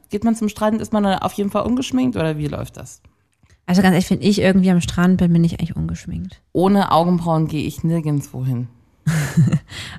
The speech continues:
Speaker 2: Okay, das habe ich zum Glück nicht das Problem, aber
Speaker 1: Ich würd ja aber auch aller-, am allerliebsten wie so ein kleines Kind durch die Wellen springen. Und dann
Speaker 2: Mm, das kann ich
Speaker 1: entscheide ich
Speaker 2: natürlich
Speaker 1: mich,
Speaker 2: nicht.
Speaker 1: Badespaß oder <laughs> Augenbrauen.
Speaker 2: Das ist bei mir mit Haaren so.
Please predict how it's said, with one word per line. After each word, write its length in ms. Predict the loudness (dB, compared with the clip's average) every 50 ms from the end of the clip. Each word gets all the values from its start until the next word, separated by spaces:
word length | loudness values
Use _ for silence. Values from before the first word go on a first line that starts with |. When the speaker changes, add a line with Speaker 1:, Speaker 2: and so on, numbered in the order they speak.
| -10
Speaker 2:
Okay, 200 | -6 0 0 2
das 160 | 2 2 2
habe 160 | 2 2 2 2
ich 80 | 0
zum 120 | 0 -2 -4
Glück 100 | -2 -2
nicht 80 | -6 -8
das 60 | -8 -8
Problem, 400 | -8 -10 -8 -4 -2 0 2 2
aber 340 | 2 2 2 2 0 -2 -4 -6 _ _ _ _ -20 -20 -16 -10
Speaker 1:
Ich 140 | -8 -2 0
würd 140 | 0 2 4
ja 80 | 4
aber 100 | 4 4
auch 100 | 2 2
aller-, 240 | 2 2 4 4 2
am 120 | 2 0
allerliebsten 600 | 0 2 2 2 2 2 -2 -4 -4 -4 -2 -2 -2
wie 120 | -2 -4
so 100 | -2 -2
ein 80 | -4 -2
kleines 380 | -2 -2 0 0 -2 -4 -4
Kind 180 | -4 -2 -2 -2
durch 100 | -2 -2
die 120 | -4 -4 -4
Wellen 300 | -2 -2 -2 -2 -2 -4
springen. 560 | -6 -8 -10 -8 -6 -4 -2 -2 -2 -4 -6 -10 _ _ _ _ _ _ _ _ _
Und 140 | -4 0 4
dann 360 | 4 6 6 6 6 4 4
Speaker 2:
Mm, 60 | 2 0
das 0 |
kann 80 | -4 -6
ich 180 | -6 -4 0 0
Speaker 1:
entscheide 380 | 2 2 4 4 4 4 2
ich 140 | 2 0 0
Speaker 2:
natürlich 180 | -2 -2 0 -2
Speaker 1:
mich, 220 | -4 -6 -10 -16 _
Speaker 2:
nicht. 120 | -14 -4 0
Speaker 1:
Badespaß 800 | 2 2 2 2 -2 -2 -2 0 2 2 0 0 -2 -8 -14 _ _ _
oder 360 | -2 2 2 4 4 4 4
<laughs> 40 | 4
Augenbrauen. 540 | 4 4 4 2 2 2 0 0 0 0
Speaker 2:
Das 100 | 2 2 4
ist 20 | 6
bei 80 | 6
mir 100 | 8 8
mit 240 | 8 6 4 2 2
Haaren 400 | 4 4 4 6 6 6 4 6
so. 320 | 4 4 2 2 2 0